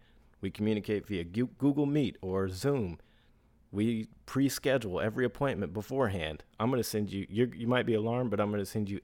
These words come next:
eight calendar invites as soon as this is accepted, so we're on the same page, right? All that needs to be laid out. It makes,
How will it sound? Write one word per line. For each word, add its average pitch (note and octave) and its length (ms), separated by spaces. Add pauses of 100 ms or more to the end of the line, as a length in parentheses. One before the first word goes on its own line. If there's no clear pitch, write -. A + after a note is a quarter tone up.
eight C3 220
calendar A#2 460
invites F2 360
as F2 100
soon A#2+ 220
as G#2 100
this G2+ 180
is F#2 80
accepted, G2 520 (300)
so A2+ 140
we're G#2 200
on A2+ 140
the G#2+ 80
same G2 260
page, E2 400 (480)
right? G2 340 (800)
All C#3 260
that C#3+ 180
needs A#2+ 220
to G#2+ 80
be F#2+ 100
laid F2 320
out. D2+ 140
It F2 80
makes, - 420